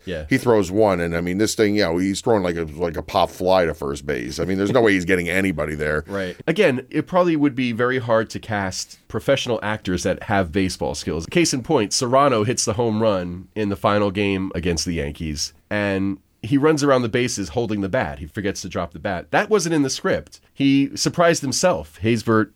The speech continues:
Speaker 1: wasn't expecting to hit the ball out of the park, and when he did, he forgot to <laughs> drop the bat. So he's running around the bases with the bat because he, uh, he didn't realize that he, he actually hit a home run.
Speaker 2: That's funny.
Speaker 1: Yeah, that's pretty cool.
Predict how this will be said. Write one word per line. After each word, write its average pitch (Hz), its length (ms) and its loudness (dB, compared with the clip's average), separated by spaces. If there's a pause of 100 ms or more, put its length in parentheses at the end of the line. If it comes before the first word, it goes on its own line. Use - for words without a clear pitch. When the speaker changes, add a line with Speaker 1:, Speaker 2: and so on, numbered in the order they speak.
Speaker 1:
wasn't 127 300 2
expecting 120 460 0
to 104 80 4
hit 117 120 -2
the 110 60 -2
ball 107 180 6
out 101 120 4
of 98 80 0
the 95 40 0
park, 127 320 2
and 98 120 -2
when 98 80 2
he 95 100 2
did, 101 300 4
he 98 160 0
forgot 95 460 -4
to - 40 -6
<laughs> - 100 -4
drop - 200 -2
the 101 80 -8
bat. 95 340 0
So 101 100 -4
he's 90 160 -2
running 110 200 2
around 98 180 2
the 92 80 -4
bases 98 380 -2
with 78 100 -10
the 82 60 -10
bat 87 340 0 (380)
because 90 320 0
he, 90 240 4
uh, 82 160 2
he 85 100 0
didn't 85 220 0
realize 82 340 2
that 78 140 -4
he, 73 160 -6 (100)
he 82 100 -2
actually 78 280 -2
hit 80 100 0
a 78 60 0
home 107 180 2
run. 123 300 -2 (200)
Speaker 2:
That's - 180 -6
funny. 65 320 -6 (100)
Speaker 1:
Yeah, 104 180 0
that's 95 240 -4
pretty 101 220 -4
cool. 95 280 -6